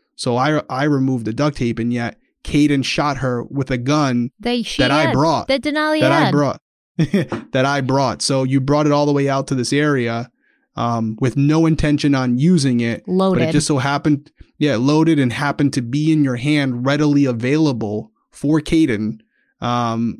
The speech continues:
Speaker 1: when that time came. So, yeah, uh, not buying it. Not buying it one bit.
Speaker 2: Well, here's the thing. <laughs> So I wasn't buying it either,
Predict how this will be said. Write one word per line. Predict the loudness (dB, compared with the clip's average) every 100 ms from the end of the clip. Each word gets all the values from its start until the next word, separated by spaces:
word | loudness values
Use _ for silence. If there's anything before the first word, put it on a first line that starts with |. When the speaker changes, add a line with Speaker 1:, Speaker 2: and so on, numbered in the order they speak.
| -4
Speaker 1:
when | -2 0 0
that | -2 -4
time | -4 -4 -4
came. | -6 -6 -6
So, | -6 -4 -6 -12 _ _
yeah, | -2 0 0 -2
uh, | -2 -2 -2 0
not | -2 -2
buying | -2 -6 -6
it. | -12 _ _ _ -10
Not | -2 -2 -2
buying | -2 -4 -4
it | -4
one | -6
bit. | -6 -8 -16 _ _ _ _ _ _
Speaker 2:
Well, | -4 -2 -4
here's | -6 -6 -4 -6
the | -8
thing. | -8 -8 -10
<laughs> | -12
So | -6 -4 -2 -4 -10 -16 -16 -16 -16 _ -20 -20 _ _ -6
I | -4 -2
wasn't | -2 0 0 2 2
buying | 0 0 0
it | 0 -2
either, | -2 -4 -4 -8